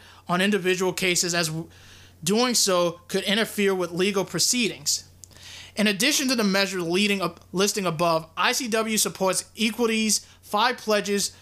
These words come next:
for wrestling promotions and will adhere to: one, having a clear and robust dignity at work policy; two,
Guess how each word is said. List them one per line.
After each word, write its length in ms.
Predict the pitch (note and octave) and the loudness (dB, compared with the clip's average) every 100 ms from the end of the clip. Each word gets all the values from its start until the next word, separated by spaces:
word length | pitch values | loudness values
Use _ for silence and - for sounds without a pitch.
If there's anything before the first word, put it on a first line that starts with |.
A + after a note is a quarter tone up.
| - | -18
for 140 | - F3+ | -4 -2
wrestling 460 | E3+ G#3+ - A3 | 0 0 0 -2
promotions 640 | G#3+ F#3+ E3+ D#3 - D#3 - - - | 0 -2 -2 -4 -6 -8 -10 -12 -4
and 140 | F#3+ | 0
will 220 | F#3+ G3 | 2 2
adhere 440 | F3+ D#3+ F#3 C4+ C#4 | 0 -2 2 2 2
to: 280 | - C#3+ - - - - - | 0 -6 -10 -20 -20 -20 -4
one, 400 | G3 B3+ D#3 D3+ - | 0 2 0 -8 -10
having 300 | - G#3 A3+ | 0 0 2
a 80 | G#3 | -2
clear 400 | - A3 B3+ C4 | -2 0 2 2
and 260 | A#3 F#3+ | 0 0
robust 500 | E3 A3 G#3+ A3 F3 | 2 2 2 -2 -2
dignity 580 | D#3+ F#3+ F#3 F3 F3 F3 - | -2 0 0 -2 -2 -4 -2
at 260 | G3+ G#3 | -2 -2
work 260 | E3 D#3+ D#3+ | -6 -6 -2
policy; 640 | F3+ D#3+ D3+ - E3 F3+ - - - - - | -2 0 0 0 0 -4 -6 -20 -20 -20 -4
two, 380 | - D4 F3 | 0 2 0